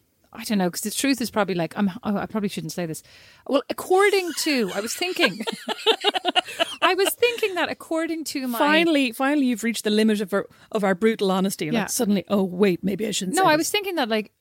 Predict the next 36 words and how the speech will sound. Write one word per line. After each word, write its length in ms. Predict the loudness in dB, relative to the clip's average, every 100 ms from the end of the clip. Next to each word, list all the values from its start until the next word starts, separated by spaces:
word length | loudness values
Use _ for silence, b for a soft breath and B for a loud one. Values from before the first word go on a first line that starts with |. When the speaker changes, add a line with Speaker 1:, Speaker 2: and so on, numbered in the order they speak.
| _ _ _ 0
Speaker 1:
I 80 | 2
was 100 | 4
actually 160 | 0 0
thinking 140 | -2
about 80 | -2
this 120 | -2
this 140 | -2 0
morning, 300 | 2 2 2
not 200 | 2 2 -4
because 200 | -4 0
we 60 |
were 100 | 0
going 140 | 2 2
to 60 |
do 100 | 0
this 140 | -2 -2
topic, 320 | -2 -2 -4
'cause 80 | -4
this 180 | -4 -4
just 240 | -6 -8 -16 _
was 180 | -6 -2
a, 240 | -2 -2 -4
an 80 | -2
impromptu 520 | -2 0 0 0 -2
topic, 340 | -2 -2 -2 -2
but 140 | -4 B B B B
I 80 | 2
was 120 | 2
thinking 220 | 0 2
this 160 | 0 4
morning 200 | 6 6
that 160 | 2 -2
according 640 | -16 -6 4 6 6 6 4 4
to 120 | 4 4
my 180 | 4 4
manager, 600 | 4 4 2 0 -6